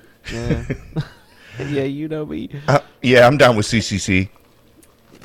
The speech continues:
Speaker 1: I'm not down with C C C. They cut out half this episode. <laughs> It was a really crappy episode at that, too. Talking about fart book the whole time. <laughs> Like,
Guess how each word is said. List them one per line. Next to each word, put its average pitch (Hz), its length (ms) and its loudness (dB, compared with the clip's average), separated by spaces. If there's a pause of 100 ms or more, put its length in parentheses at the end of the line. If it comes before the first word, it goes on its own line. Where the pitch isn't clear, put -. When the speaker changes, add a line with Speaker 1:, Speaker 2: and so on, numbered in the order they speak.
(160)
Speaker 1:
I'm 190 180 -2
not 123 240 0
down 107 200 -2
with 107 100 -8
C 107 140 -14
C - 160 -16
C. 127 180 -8
They 139 100 -4
cut 170 180 0
out 160 220 0
half 156 180 -2
this 156 160 -10
episode. 98 520 -6 (420)
<laughs> 160 80 -2 (2000)
It - 60 -10
was 156 120 -8
a 151 60 -14
really 175 280 -2
crappy 143 460 -2
episode 110 540 -10
at 104 100 -16
that, 131 260 -8
too. 139 280 -10
Talking 131 240 -6
about 110 140 -10
fart - 440 -4
book 143 180 -8
the 143 120 -8
whole 143 180 -8
time. 156 280 -10
<laughs> 143 240 -12
Like, - 200 -12